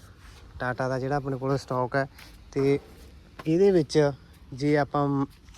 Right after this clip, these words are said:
ਮੰਨ ਕੇ ਚੱਲੋ ਅਠਾਰਾਂ ਗੇਜ ਦੀ ਚਾਦਰ ਲਾਉਣੀ ਆ, ਇੱਕ ਸੌ ਵੀਹ ਨੰਬਰ, ਅਠਾਰਾਂ ਗੇਜ ਦੀ ਚਾਦਰ ਦੇ ਵਿੱਚ ਸੱਤ ਸੌ ਗ੍ਰਾਮ ਵਜਨ ਹੁੰਦਾ ਫੁੱਟ ਦੇ ਵਿੱਚ। ਤੇ ਤੁਸੀਂ ਮੈਕਸੀਮਮ ਲਾ ਲਓ ਵੀ ਇਹ ਆਪਣੀ ਜੇ ਸਾਢੇ ਸੱਤ ਫੁੱਟ ਉੱਚੀ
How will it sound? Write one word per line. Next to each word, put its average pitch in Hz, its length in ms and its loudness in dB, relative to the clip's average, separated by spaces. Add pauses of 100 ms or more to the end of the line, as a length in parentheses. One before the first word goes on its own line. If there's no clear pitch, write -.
(120)
ਮੰਨ 131 260 2
ਕੇ 135 120 0
ਚੱਲੋ 135 260 0
ਅਠਾਰਾਂ 123 360 0
ਗੇਜ 123 220 2
ਦੀ 147 80 -2
ਚਾਦਰ 123 320 0
ਲਾਉਣੀ 110 280 -6
ਆ, 110 100 -10 (540)
ਇੱਕ 147 140 -6
ਸੌ 139 180 0
ਵੀਹ 127 240 2
ਨੰਬਰ, 123 300 0 (920)
ਅਠਾਰਾਂ 135 420 2
ਗੇਜ 135 240 2
ਦੀ 160 100 -4
ਚਾਦਰ 123 400 -2
ਦੇ 120 140 -2
ਵਿੱਚ 117 320 -6 (440)
ਸੱਤ 151 180 0
ਸੌ 156 240 0
ਗ੍ਰਾਮ 135 380 2
ਵਜਨ 120 260 0
ਹੁੰਦਾ 117 220 0
ਫੁੱਟ 127 280 -4
ਦੇ 110 140 -6
ਵਿੱਚ। 107 240 -10 (500)
ਤੇ 135 100 2
ਤੁਸੀਂ 131 300 -2
ਮੈਕਸੀਮਮ 139 460 0
ਲਾ 127 180 0
ਲਓ 123 140 0
ਵੀ 123 160 -2
ਇਹ 123 260 0
ਆਪਣੀ 123 320 -2
ਜੇ 123 220 0
ਸਾਢੇ 123 360 -2
ਸੱਤ 131 260 -4
ਫੁੱਟ 127 240 -8
ਉੱਚੀ 131 480 -4